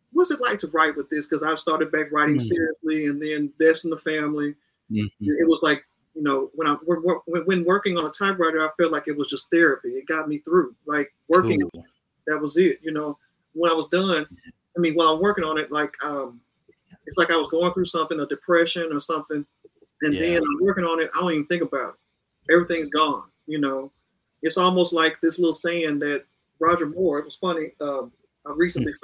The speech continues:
Speaker 1: found it. He said, you know how, I'll read it to you. Hold on.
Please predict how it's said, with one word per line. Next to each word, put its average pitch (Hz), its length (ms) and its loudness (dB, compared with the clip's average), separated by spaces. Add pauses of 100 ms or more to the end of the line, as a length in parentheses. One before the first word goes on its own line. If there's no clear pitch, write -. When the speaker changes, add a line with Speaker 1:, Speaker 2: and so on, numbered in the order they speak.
(180)
Speaker 1:
found 151 80 -2
it. 147 60 -6
He 180 100 -2
said, 151 280 0 (480)
you 190 100 2
know 160 160 2
how, 170 260 -2 (220)
I'll 240 120 0
read 190 180 6
it 143 80 -2
to 151 120 0
you. 143 100 -4
Hold 156 160 -2
on. 107 120 -10